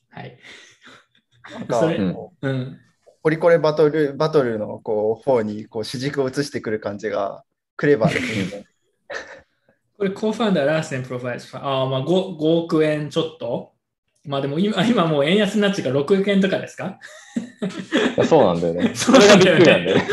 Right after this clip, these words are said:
Speaker 1: そうなんだよね。円安の話もありましたけど、
Speaker 3: うん。
Speaker 1: 五億円じゃないですね。六億円ですね。悲しいことに。
Speaker 3: そうそうそう。
Speaker 1: もう六億円以上ですね。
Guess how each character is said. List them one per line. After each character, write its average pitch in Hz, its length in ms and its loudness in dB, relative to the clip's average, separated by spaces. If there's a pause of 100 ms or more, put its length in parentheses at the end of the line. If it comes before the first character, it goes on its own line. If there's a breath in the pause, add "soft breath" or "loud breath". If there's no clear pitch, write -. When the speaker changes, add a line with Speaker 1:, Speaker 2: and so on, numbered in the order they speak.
(120)
Speaker 1:
そ 302 80 0
う 285 120 6
な 220 120 4
ん - 20 -4
だ 180 160 4
よ 165 60 4
ね。 196 140 6 (360)
円 226 120 4
安 233 200 2
の 233 100 4
話 226 320 6
も 151 60 8
あ 156 60 6
り 180 80 2
ま 190 100 6
し 165 60 0
た 143 100 0
け 135 100 -4
ど、 127 280 -4 (260)
Speaker 3:
う 214 60 4
ん。 123 640 2
Speaker 1:
五 240 220 6
億 247 120 0
円 240 100 4
じ 240 60 4
ゃ 220 60 2
な 220 80 2
い 202 60 2
で 131 80 0
す 151 100 -8
ね。 139 60 -6
六 165 260 2
億 208 180 2
円 196 160 4
で 196 80 4
す - 140 -6
ね。 123 120 -8
悲 139 160 -2
し 143 120 -6
い 135 40 -2
こ 131 100 -6
と 131 120 -8
に。 127 140 -12
Speaker 3:
そ 160 40 -14
う 175 40 -14
そ 196 80 -4
う 170 40 -4
そ 170 60 -6
う。 - 40 -4
Speaker 1:
も 151 40 0
う 143 40 4
六 185 200 4
億 247 160 2
円 240 100 2
以 214 60 2
上 151 100 0
で - 120 -6
す 123 120 -16
ね。 139 220 -10